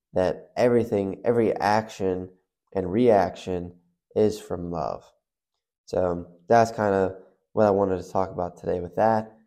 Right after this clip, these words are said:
Um, like I said, that could go a little bit out into the weeds, uh, and I don't wanna go super out into the weeds with that type of stuff, but, uh, I'm trying to stay in the middle of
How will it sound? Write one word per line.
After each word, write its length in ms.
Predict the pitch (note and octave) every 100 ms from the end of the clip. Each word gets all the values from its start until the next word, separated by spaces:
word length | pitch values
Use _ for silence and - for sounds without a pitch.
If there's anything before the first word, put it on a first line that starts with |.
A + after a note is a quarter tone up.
| _ _ -
Um, 380 | F2 F2 F#2 - _ -
like 180 | F#2+
I 40 | F#2
said, 180 | - G2
that 160 | A2+
could 140 | A2+ G#2
go 160 | G2+
a 100 | F#2
little 220 | B2+ D3+
bit 240 | B2+ C3 A#2+
out 260 | A2+ F2+
into 140 | G2+ F#2
the 100 | F#2
weeds, 580 | G2 G#2+ G#2+ G#2+ - - _ _ _ -
uh, 80 | F2
and 120 | F2
I 60 | G2
don't 160 | A2
wanna 160 | G2+ G#2
go 200 | G2+ G2
super 420 | - C3 B2 A2
out 160 | G2+ G2
into 120 | F#2+
the 100 | F#2
weeds 320 | G2 F#2+ -
with 100 | F#2+
that 240 | F#2 F2 -
type 180 | F2+
of 60 | -
stuff, 340 | - F2+ F2 - _ _ _ _ _ -
but, 200 | F2+ E2+
uh, 220 | D#2+ E2+ - _ _ _ _ _ _ -
I'm 100 | F2+
trying 280 | G#2 G2+
to 160 | F#2 F2+ - _ _ _
stay 560 | - - A#2+ A2+ A2+ - - _ _ -
in 160 | A#2
the 80 | G#2
middle 520 | F#2 G#2+ C3 C#3 - -
of 440 | G2 F2+ F2